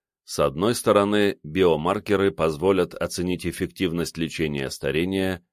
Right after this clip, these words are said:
не дожидаясь измерения продолжительности жизни.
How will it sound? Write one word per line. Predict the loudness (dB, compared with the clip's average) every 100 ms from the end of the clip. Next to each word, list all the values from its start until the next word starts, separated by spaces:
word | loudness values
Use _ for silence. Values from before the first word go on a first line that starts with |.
| _
не | -4 0
дожидаясь | 2 2 2 4 4 2 -2
измерения | -4 0 0 2 2 0 0
продолжительности | -2 0 -2 -2 -4 -4 -4 -4
жизни. | -6 -4 -6 -6 -10